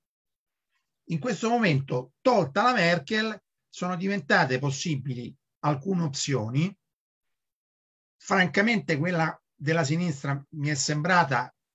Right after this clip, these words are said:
fuori gioco, insomma, sostanzialmente difficilmente realizzabile nel cuore di questa Europa, insomma,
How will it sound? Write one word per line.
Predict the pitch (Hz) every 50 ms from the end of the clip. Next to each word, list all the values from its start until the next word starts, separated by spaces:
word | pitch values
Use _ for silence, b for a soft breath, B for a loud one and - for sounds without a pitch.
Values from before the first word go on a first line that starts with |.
| _ _
fuori | - - 170 160 151 147
gioco, | 135 135 185 208 147 120 104 - - 95
insomma, | - - - 113 107 110
sostanzialmente | 104 107 98 - - 131 123 110 - - 131 123 147 165 156 135 139 - - - -
difficilmente | - - 156 143 135 135 135 - 170 151 135 147 151 160 185 208 196 170 143 139 - 135
realizzabile | 127 127 127 120 127 117 110 120 139 131 131 123 123 117 131 127 120 120 113 - b b b b b b _ -
nel | 131 131 127 135
cuore | - 156 160 160 151 139
di | 131 123
questa | 117 127 131 131 - 135
Europa, | 135 131 131 123 110 104 104 107 113
insomma, | 131 143 - - 107 101 98 117 165 196 190